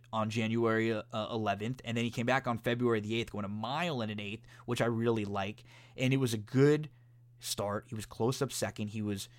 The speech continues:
you know, right up on even terms. He was pressing from the two path. He took a, he took a really big challenge from Unrighteous, and he was able to turn that one away. Uh, I think Unrighteous still has some ability, though,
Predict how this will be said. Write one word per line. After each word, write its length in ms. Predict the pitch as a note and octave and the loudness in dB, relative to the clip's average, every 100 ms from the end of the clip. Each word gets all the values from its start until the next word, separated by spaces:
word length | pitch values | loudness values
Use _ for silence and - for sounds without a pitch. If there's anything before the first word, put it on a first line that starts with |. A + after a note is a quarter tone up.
| - - | -20 -6
you 80 | A2 | -4
know, 160 | G#2 - - - - - | -4 -10 -20 -20 -14 -4
right 360 | A#2+ D3+ G3 | 0 2 0
up 220 | F3 D#3+ - | 0 0 2
on 220 | B2+ B2 | 0 0
even 300 | E3 D3+ C#3 | -2 0 0
terms. 300 | - C#3 C3 | 2 2 2
He 60 | A2 | -2
was 100 | G2+ | 0
pressing 300 | B2+ A2+ G#2+ | 0 0 -2
from 140 | G#2+ | -6
the 60 | G2+ | -8
two 240 | - D#3+ | -2 -2
path. 320 | D3 D3 D3 - - - - | 2 4 2 0 -12 -20 -8
He 180 | B2+ | -6
took 300 | A#2+ C#3 B2 | 0 0 0
a, 340 | A2 G2+ G2 - - - - - - | 0 -2 -4 -6 -18 -20 -20 -16 -6
he 100 | C3+ | 2
took 160 | F#3+ | 2
a 60 | A3+ | 4
really 260 | D3+ F#3 | 4 4
big 220 | C#3 D#3 C#3 | 4 0 -2
challenge 680 | - C#3+ E3+ F2 B1+ - - | 0 2 2 -2 -10 -18 -12
from 260 | - A#2 A2+ | -2 -2 0
Unrighteous, 640 | C3 A#2+ G#2 G#2 A#2+ C3+ | 0 2 0 0 -2 -2
and 140 | - B2 | 0 0
he 40 | |
was 100 | A#2+ | 4
able 160 | B2 A#2 | 4 2
to 80 | G#2+ | 0
turn 320 | - C#3 B2+ | -2 -2 0
that 220 | B2+ B2+ | -2 0
one 180 | C3+ C#3 | 0 0
away. 460 | C3+ A2+ G2+ C#3 - - - - - - - | 2 2 2 -4 -8 -20 -20 -20 -20 -20 -8
Uh, 280 | G2+ F#2+ G2 | -6 -4 -2
I 80 | A#2+ | 0
think 160 | B2 B2 | 2 2
Unrighteous 500 | A#2+ A2+ A#2+ B2+ - | 2 0 2 2 2
still 240 | C3 A2+ | 2 2
has 120 | A#2 | 2
some 140 | - A2+ | 0 -2
ability, 420 | G2+ G#2+ A2+ B2+ | -2 0 2 4
though, 260 | B2+ C#3+ | 4 2